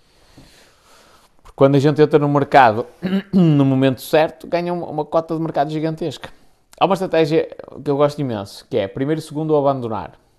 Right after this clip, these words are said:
Que é, eu entro no, num mercado para ser o primeiro, o segundo, ou não entro.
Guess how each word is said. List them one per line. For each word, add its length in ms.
Que 80
é, 160
eu 180
entro 240
no, 320
num 380
mercado 380
para 120
ser 220
o 40
primeiro, 520
o 80
segundo, 520
ou 260
não 200
entro. 320